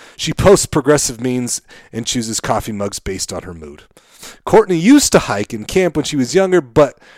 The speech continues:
her kids kind of, like, sidelined that lifestyle, and now she's getting back into it since her kids are a little bit older. All right, so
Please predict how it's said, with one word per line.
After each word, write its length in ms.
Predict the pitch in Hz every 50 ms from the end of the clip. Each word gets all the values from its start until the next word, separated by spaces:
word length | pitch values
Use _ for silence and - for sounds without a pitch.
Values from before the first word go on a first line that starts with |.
| _ _ -
her 80 | 139
kids 360 | - - - 247 254 202 -
kind 160 | - - 196 185
of, 80 | -
like, 160 | 151 135 127
sidelined 560 | - - - 165 147 143 131 135 135 135 135 131
that 160 | 127 120 95
lifestyle, 560 | 104 107 110 113 - - - 113 110 110 104
and 100 | 101 104
now 140 | 110 117 127
she's 280 | 123 - 143 123 -
getting 260 | - 127 117 117 110 98
back 300 | 98 110 110 104 - 214
into 300 | 247 226 - - 127 110
it 220 | 101 98 - _ - - - _ _ _
since 320 | - - - 117 107 - -
her 80 | 107
kids 320 | - - - 104 98 92 98
are 60 | 98
a 60 | 95
little 200 | 90 98 95 95
bit 100 | 98 107
older. 360 | 120 123 123 117 101 80 - _ _ _ _ _ _ _ _ _ _ _ _ _ _ _ _ _ _ - -
All 100 | 110 101
right, 260 | 101 110 127 151 147
so 320 | - - 117 110 110 104